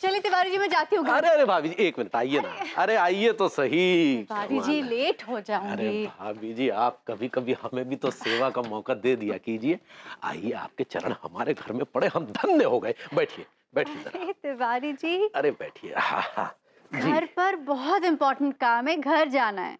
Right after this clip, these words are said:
Speaker 2: भाभी जी, आप हमेशा काम करती रहती हैं, कभी कभी आराम भी कर लिया कीजिए।
Speaker 1: <laughs> तिवारी जी, मेरी किस्मत में आराम कहाँ है?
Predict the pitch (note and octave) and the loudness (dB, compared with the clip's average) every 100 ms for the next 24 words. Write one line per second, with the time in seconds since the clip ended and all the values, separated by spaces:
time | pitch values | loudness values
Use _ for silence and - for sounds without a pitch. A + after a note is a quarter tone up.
0 | _ G#2+ B2+ C3+ C#3 C3 - A#2+ C3+ - | _ -4 0 2 2 0 -2 0 0 0
1 | A#2+ A#2 A#2 G#2+ A2 F2+ G#2 F#2 E2+ - | -2 -2 -2 -2 -4 -4 -6 -4 -6 -4
2 | G#2+ B2 F#3+ E4 C4 C3 F#2+ F#2+ A#2+ C#3 | -2 -2 -4 -2 0 2 0 0 0 0
3 | - G#2 F2 F2+ - G2+ F#2 A#2+ F#3+ G#4 | 0 -2 0 -6 -4 -4 0 2 2 0
4 | - _ _ _ _ - - - - - | -8 _ _ _ _ -8 -8 -8 -6 -2
5 | - D4+ - _ _ _ A3 G3+ F#3 F3+ | 0 -2 -4 _ _ _ -6 0 0 0
6 | E3+ - - _ _ E4+ C#4 A#3+ C4+ C#4+ | -6 -8 -12 _ _ -14 -6 0 2 4
7 | D#4 D4 C#4 C#4 C4 C4 B3+ A3+ A3 G#3+ | 2 2 -2 0 -2 0 0 2 2 0
8 | A3+ A3 G#3 G#3+ | -2 -4 -2 -4